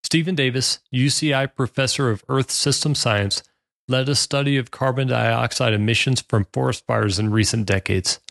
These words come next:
In a paper in the journal Science, he and his colleagues shared some shocking findings. According to our measurements, boreal fires in twenty twenty-one shattered previous records.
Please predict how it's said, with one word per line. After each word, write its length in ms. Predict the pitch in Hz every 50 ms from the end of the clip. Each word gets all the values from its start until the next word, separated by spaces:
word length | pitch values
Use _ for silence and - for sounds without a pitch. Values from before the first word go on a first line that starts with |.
| _ _ _ _ _ _ _ _ _ -
In 100 | 147 135
a 60 | 123
paper 380 | - - 151 165 160 - 165 160
in 140 | 151 135 123
the 220 | 117 113 110 110 _ - -
journal 260 | 123 123 127 123 110
Science, 640 | - - - - 151 143 117 104 98 101 - - - _ _ _ _ _ _ _ _ _ -
he 120 | 160 156
and 100 | 151 143
his 240 | 120 127 131 117 -
colleagues 540 | - 139 139 135 135 131 127 113 - - -
shared 400 | - - - 127 127 127 120 -
some 240 | - - 117 104
shocking 500 | 92 - - 131 120 117 - - 131 117 107 -
findings. 540 | - 107 101 98 95 98 92 - - - - _ _ _ _ _ _ _ _ -
According 420 | - 127 - - 143 151 160 170 156
to 160 | - - 147
our 160 | 151 151 151
measurements, 560 | 147 131 117 101 87 101 104 98 92 - - - _ _ _ _ _ _ _ -
boreal 480 | 117 117 123 135 147 156 160 165 165
fires 520 | 151 - - 135 117 117 117 117 113 - 123
in 80 | 107
twenty 340 | - - - - 131 135 139
twenty-one 500 | - - - 151 143 131 120 113 107 98
shattered 540 | - - - 127 120 120 120 127 123 120 -
previous 540 | - - 131 127 123 117 120 113 - - -
records. 440 | 104 95 - - 95 - - -